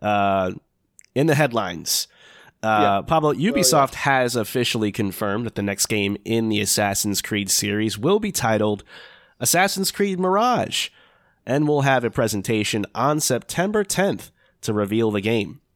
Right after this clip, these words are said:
Speaker 1: According to earlier leaks, the game will be set in Baghdad between eight sixty and eight seventy C E and stars a new protagonist named Basim.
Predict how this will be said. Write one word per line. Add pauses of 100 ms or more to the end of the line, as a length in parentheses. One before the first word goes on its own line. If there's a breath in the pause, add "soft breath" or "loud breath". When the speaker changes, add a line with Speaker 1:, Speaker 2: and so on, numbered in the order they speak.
(600)
Speaker 1:
According
to
earlier
leaks,
the
game
will
be
set
in
Baghdad
between
eight
sixty
and
eight
seventy
C
E (480 loud breath)
and
stars
a
new
protagonist
named
Basim.